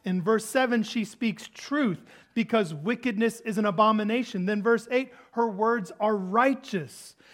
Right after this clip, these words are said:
And the second of, of the, part of that, verse eight,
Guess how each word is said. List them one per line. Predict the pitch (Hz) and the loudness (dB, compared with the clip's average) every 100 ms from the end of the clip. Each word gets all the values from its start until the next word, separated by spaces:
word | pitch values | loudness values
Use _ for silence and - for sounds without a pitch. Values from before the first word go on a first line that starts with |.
| - | 0
And | 233 | 2
the | 233 | 4
second | 294 330 311 | 2 2 2
of, | 233 190 262 | 0 -2 0
of | 196 | 2
the, | 233 233 180 | 2 -2 0
part | 262 | 2
of | 233 | 4
that, | 226 196 | 4 4
verse | 190 233 - 240 | 4 4 2 2
eight, | 302 214 | 2 0